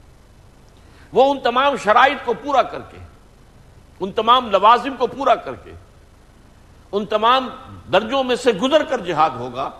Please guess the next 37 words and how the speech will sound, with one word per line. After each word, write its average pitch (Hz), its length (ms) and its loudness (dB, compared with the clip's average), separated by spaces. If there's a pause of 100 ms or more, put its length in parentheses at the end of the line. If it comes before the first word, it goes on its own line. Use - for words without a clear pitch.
(400)
تو 151 100 -6
پھر 143 160 -8
وہ 131 140 -8 (100)
قتال 110 320 -8 (120)
صحیح 101 280 -14
ہوگا 87 220 -14
اور 113 120 -10
وہ 110 80 -14
صحیح 139 260 -4
معنی 110 260 -6
میں 107 180 -12
قتال 101 340 -8
فی 98 160 -16
سبیل 87 180 -18
اللہ 82 280 -18
ہوگا۔ - 240 -20 (1040)
اب 147 100 -8
میں 180 100 -2
آپ 180 120 -2
کو 180 60 -10
ایک 147 100 -10
حدیث 170 280 -10
سنا 117 240 -12
رہا 98 120 -10
ہوں، 87 140 -12 (1200)
میں 104 100 -12
بات 123 300 -2
کہنے 160 280 -6
لگا 160 140 -6
تھا، - 160 -4
پھر 143 140 -8
میرا 120 200 -10
ذہن 107 260 -14
دوسری 117 260 -12
طرف 104 140 -16
چلا 95 180 -10
گیا۔ 80 240 -18